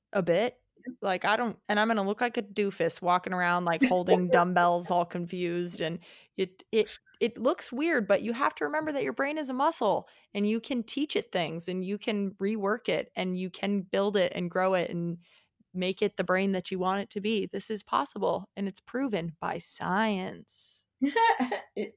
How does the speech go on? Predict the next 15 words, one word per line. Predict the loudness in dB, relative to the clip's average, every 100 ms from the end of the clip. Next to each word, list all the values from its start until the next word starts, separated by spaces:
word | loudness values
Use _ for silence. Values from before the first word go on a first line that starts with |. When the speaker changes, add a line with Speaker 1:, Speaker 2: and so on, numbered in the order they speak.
| 0
Speaker 2:
is, | 4 6 6 2 -6
it | -6 -6 -4
is. | 0 0 0 -4 -14 -18 -18 -4
And | 0 4 4 4 2 -4 -16
while | -4 4 6 6
it's | 2 -2
not | -2 0 0 -4 _ _ _ _ _ -20 -20 _ _
possible | 0 2 2 0 0 2
and | 2
not | 2 2 0
desirable | -4 -2 2 4 4 2 0 -4 -6 -8 -14 _ _ -8
to | -2
not | 0 0 0
have | 0 -2
fear, | -4 -2 0 0 -2 -8